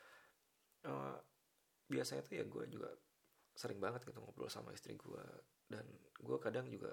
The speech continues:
berpikir untuk mengatur cara berbicara gue kepada istri gue sendiri gitu, maksudnya biar dia juga nyaman ya,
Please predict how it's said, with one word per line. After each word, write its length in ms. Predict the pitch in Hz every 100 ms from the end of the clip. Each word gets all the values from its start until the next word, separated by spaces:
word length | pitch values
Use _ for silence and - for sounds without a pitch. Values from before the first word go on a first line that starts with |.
| -
berpikir 500 | 113 104 107 - 110 - - - - - - - 113
untuk 320 | 107 - 127 - _ _ _ - - - - 110
mengatur 560 | 101 95 - 123 117
cara 260 | - 101 95
berbicara 480 | 95 - 104 95 92
gue 320 | 92 98 110
kepada 160 | - 101
istri 240 | 104 -
gue 160 | 101 -
sendiri 340 | - 90 -
gitu, 220 | - - -
maksudnya 300 | 104 - 92 90
biar 60 |
dia 140 | 90 82
juga 200 | 87 85 - - - - - 113
nyaman 320 | 92 92 87 87 - - _ -
ya, 180 | 101